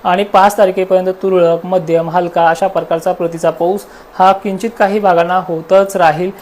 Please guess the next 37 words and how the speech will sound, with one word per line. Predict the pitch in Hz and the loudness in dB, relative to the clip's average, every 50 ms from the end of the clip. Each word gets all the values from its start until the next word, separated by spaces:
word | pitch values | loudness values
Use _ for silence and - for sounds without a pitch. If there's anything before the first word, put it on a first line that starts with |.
| - - - - 180 | -20 -20 -18 -6 0
जास्त | 180 180 180 175 - 214 | 2 2 2 2 0 -2
त्याची | 196 190 180 185 - 202 | -2 -2 -4 -2 -4 -2
व्याप्ती | 185 175 165 160 160 - - 202 226 247 - - - - - | 0 2 2 0 0 -4 -8 -8 -8 -8 -10 -16 -20 -12 -6
अजिबात | - 165 156 170 170 175 170 170 - | -6 -4 -2 0 2 2 2 0 0
नाहीये. | 175 156 135 127 123 123 127 - - - - - - - - | -2 -4 -2 -2 -4 -6 -8 -10 -16 -20 -20 -20 -20 -14 -2
सहा | - 214 202 220 233 | 0 2 4 4 4
तारखेपर्यंत | - 240 233 233 240 233 233 - 220 214 202 190 202 | 4 4 2 4 2 0 0 0 0 0 2 2 2
आणि | 202 208 214 | 2 2 0
सात | 208 - 202 185 185 - | 0 2 2 2 4 2
तारखेपर्यंत | 202 196 196 208 202 - 190 185 180 208 196 - | 0 0 0 -2 -2 -2 -4 -2 -2 -4 -6 0
खवल्या | - 190 180 185 202 202 202 | 2 2 4 4 4 4 4
खवल्याचा | 190 185 185 196 190 190 208 196 | 4 4 4 4 4 4 4 2
आभाळ, | 175 170 165 156 | 4 4 2 2
जे | 160 185 | 2 2
आता | 185 - 190 - - | 0 0 -2 -2 0
खवल्याचा | 190 180 185 185 190 208 196 | 0 0 2 2 2 4 4
आभाळ | 185 180 185 180 | 4 6 4 4
येतोय, | 180 180 | 4 0
तुरीला | 170 - 180 180 180 190 196 | -2 -4 -2 2 2 4 4
बाधक | 196 190 175 165 175 185 185 | 6 4 4 4 4 4 4
असतं, | 202 185 185 - 175 | 2 0 0 -2 -6
तुरीच्या | - 180 180 175 202 | -6 -6 -2 0 0
गाठी | 185 185 185 180 - 214 | 2 2 2 2 0 0
घालतंय, | 202 202 196 180 165 170 151 151 - - - - - - - - | 2 2 2 2 2 0 -2 -4 -4 -10 -18 -20 -20 -20 -6 0
हे | 208 | 2
आभाळ | 214 208 196 175 190 202 | 4 4 4 4 4 2
मात्र | 208 208 190 190 202 | 4 2 0 0 0
येत | 190 185 185 185 | 0 0 2 4
राहील. | 180 175 185 202 202 - | 4 4 2 0 -2 -4
तुरीच्या | 196 175 175 165 - 196 196 190 | -6 -8 -4 0 2 2 2 2
शेंगा | 190 - 185 175 175 180 190 190 | 0 -4 -6 -4 0 2 4 4
भरेपर्यंत | 175 170 170 175 185 190 - 190 180 170 170 170 | 4 2 0 0 0 2 2 2 2 2 0 0
आभाळाचा | 180 165 165 160 165 170 170 170 170 190 185 190 196 190 - - - - - - 175 | 2 2 2 2 2 2 2 2 2 2 2 2 2 0 -4 -12 -20 -20 -16 -10 -6
जो | 170 175 | -4 -2
काही | 175 - 196 202 214 220 196 | 0 2 2 4 2 2 0
झटका | 175 185 180 180 - - - 220 | 0 0 -2 -2 -6 -2 2 2
आहे | 220 214 190 147 151 156 127 | 4 4 2 2 -2 -6 -8